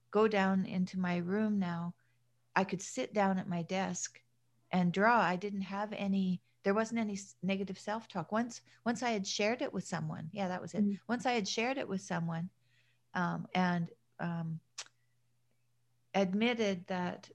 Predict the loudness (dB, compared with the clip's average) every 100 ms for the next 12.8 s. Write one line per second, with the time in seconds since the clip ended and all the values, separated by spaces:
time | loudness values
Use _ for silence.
0 | _ -2 2 4 4 4 4 2 2 -2
1 | -2 -10 -8 -6 -4 -4 -6 -8 -4 -2
2 | 0 0 -2 -2 -6 -4 -2 0 0 0
3 | -4 -8 -20 -20 _ 0 4 4 2 0
4 | 0 0 0 -2 0 2 2 0 2 2
5 | 2 0 -6 -2 -2 -2 0 2 2 0
6 | 0 2 2 0 -2 -6 -4 -2 0 0
7 | 0 -2 0 0 0 -2 -2 0 0 0
8 | 0 -2 -6 -20 -20 -4 0 0 -2 -4
9 | -6 -6 -6 -6 -2 0 0 -2 -2 0
10 | -2 -2 -2 0 0 0 0 0 2 0
11 | 0 0 0 0 -4 -2 0 0 -2 -4
12 | -6 -6 -4 -6 -4 -4 -2 -2